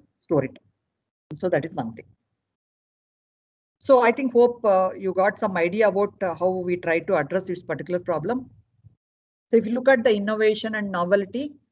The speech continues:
uh, the title ownership verification was not done. It is based on the document it was done. Now we are trying to do it based on the details from the blockchain.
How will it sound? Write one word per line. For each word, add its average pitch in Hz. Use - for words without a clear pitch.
uh, 170
the 214
title 254
ownership 254
verification 220
was 190
not 175
done. 190
It 175
is 175
based 180
on 190
the 196
document 202
it 185
was 165
done. 165
Now 196
we 202
are 196
trying 190
to 214
do 185
it 190
based 175
on 165
the 196
details 160
from 143
the 170
blockchain. 143